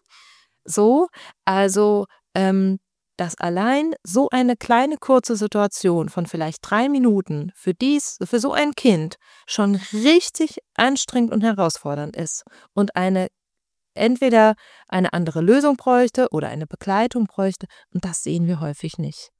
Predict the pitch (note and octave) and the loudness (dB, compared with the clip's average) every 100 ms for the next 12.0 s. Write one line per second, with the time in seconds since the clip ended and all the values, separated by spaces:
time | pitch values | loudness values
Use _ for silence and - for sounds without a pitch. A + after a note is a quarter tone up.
0 | _ _ _ _ _ _ - F#3 D#3+ G#3+ | _ _ _ _ _ _ 2 4 6 6
1 | A3+ A3 - G#3+ F#3 G3 G3 F#3+ G#3+ A#3 | 6 6 2 -4 -2 -2 0 2 4 4
2 | G#3 G3+ F#3+ F3+ - - G#3 G#3 F#3 F#3 | 4 0 0 0 -2 2 4 4 4 4
3 | G#3 _ - _ _ G3 G3 G#3+ A3 - | 2 _ -20 _ _ 0 2 2 0 -2
4 | F#3 F3+ F#3 F#3 - F3+ A3+ E4+ - - | -4 -2 -2 -4 -4 0 0 -2 -6 -6
5 | B3 C4 C4+ C4+ C#4 _ _ _ - G3+ | 0 4 6 4 2 _ _ _ -4 0
6 | G#3+ G#3+ G#3+ _ _ _ _ _ - - | 4 4 2 _ _ _ _ _ -8 -2
7 | G3+ - - E3+ F#3 A#3+ A3 G3+ G3+ G#3+ | -2 -2 -2 2 4 4 4 2 2 2
8 | G#3+ G3+ F3+ G3 G#3+ G#3 G3 G#3 - E4 | 2 0 0 0 2 0 2 0 0 -2
9 | - D#4 E3+ - E3+ D3+ D3 D3+ D3+ D#3+ | 0 -2 -2 -4 -6 -4 -4 -6 -4 -2
10 | G#3 A3+ - - G#3 - G3+ - G#3 G#3+ | -2 -4 -4 0 0 0 -2 2 2 2
11 | - D#3+ - D3 D3 D3 - - - | -4 -6 -6 -8 -8 -12 -14 -14 -14